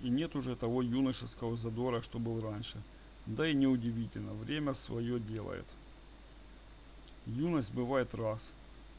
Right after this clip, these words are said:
и молодость не вернётся, не вернётся назад. Записан на комиссию, да только с неё толку, что с козла молока.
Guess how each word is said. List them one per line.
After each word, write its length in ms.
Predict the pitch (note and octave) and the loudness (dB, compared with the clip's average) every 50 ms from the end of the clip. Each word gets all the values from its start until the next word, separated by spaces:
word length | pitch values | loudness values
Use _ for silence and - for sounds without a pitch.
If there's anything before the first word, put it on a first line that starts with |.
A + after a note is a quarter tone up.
| - - | -2 2
и 80 | C#3+ | 4
молодость 560 | B2+ B2 C3 C#3 D3+ D3 C3 A2+ B2+ A2 - | 6 6 6 4 4 2 0 0 -2 -2 0
не 80 | - B2 | 0 0
вернётся, 540 | A2 A2+ A2 A2+ A#2 A#2 A2 G#2+ - - A2 | 0 2 2 2 2 2 0 0 -2 -4 -2
не 100 | A2 A2+ | -2 0
вернётся 460 | A2+ A#2 A2 B2+ C#3 D3 - - B2+ | 0 0 0 0 0 0 -2 -2 -2
назад. 380 | A#2 A2+ A2+ A2+ A2+ G#2+ G2+ G2+ - - - - - - - - - - - - - - - | -2 -2 -2 -2 -4 -6 -6 -6 -8 -10 -10 -10 -10 -10 -10 -10 -10 -10 -10 -10 -10 -10 -8
Записан 540 | G#2+ G2+ A#2 A#2+ - - F3 - - C#3 B2 | -4 -4 -2 -2 -2 -2 -2 0 2 2 2
на 100 | B2 A#2+ | 0 0
комиссию, 580 | - B2 A#2 A#2 A2+ A2 A2 - - A2+ A2 A2 - - - - - - - - | 2 2 2 2 2 0 -2 -4 -4 -4 -6 -6 -8 -8 -10 -10 -10 -10 -8 -4
да 100 | - B2 | -4 -2
только 320 | B2 - D3+ C3+ - C3+ | 0 0 0 0 0 -2
с 100 | A#2+ - | -2 0
неё 180 | - B2+ A#2+ A#2+ | 0 0 0 0
толку, 340 | A2+ - D3+ C#3+ - - A#2+ | 0 0 -2 -2 -2 -4 -6
что 180 | - - A#2+ | -6 -4 -6
с 80 | A2+ - | -6 -4
козла 320 | - A#2+ A#2 A#2 B2+ B2+ | -4 -4 -2 0 0 2
молока. 480 | A#2+ A#2 A2+ A2 A2+ A2 - A2 A2+ | 2 2 2 0 -2 -4 -4 -6 -6